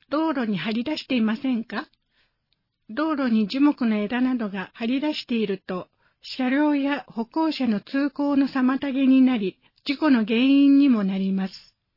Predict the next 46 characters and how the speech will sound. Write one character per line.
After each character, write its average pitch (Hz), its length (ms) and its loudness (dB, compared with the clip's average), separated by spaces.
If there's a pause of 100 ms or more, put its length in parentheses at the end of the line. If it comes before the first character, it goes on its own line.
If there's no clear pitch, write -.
(540)
土 240 140 -2
地 302 200 -2
を 302 120 2
所 262 240 -2
有、 254 400 0 (160)
ま 226 200 0
た 302 180 -2
は 254 140 -2
管 285 260 0
理 240 120 0
し - 140 -10
て 240 80 -2
い 240 140 0
る 214 80 -4
方 208 320 -6
は、 196 200 -6 (540)
枝 254 220 -2
な 294 160 2
ど 240 160 -2
が 208 320 -4
道 302 260 -2
路 254 180 0
に 208 120 0
張 202 140 -4
り 233 120 -2
出 269 140 -4
さ 294 120 -2
な 262 180 2
い 208 140 0
よ 208 320 -4
う、 - 120 -20 (280)
適 - 240 -8
切 294 280 -2
な 285 100 2
管 302 240 0
理 240 140 0
に 202 140 -2
ご 196 180 -6
協 269 260 -2
力 262 240 -6
く 254 160 -6
だ 247 140 -4
さ 233 220 -6
い。 - 140 -10 (2250)
YouTube 294 760 0
で 208 280 -4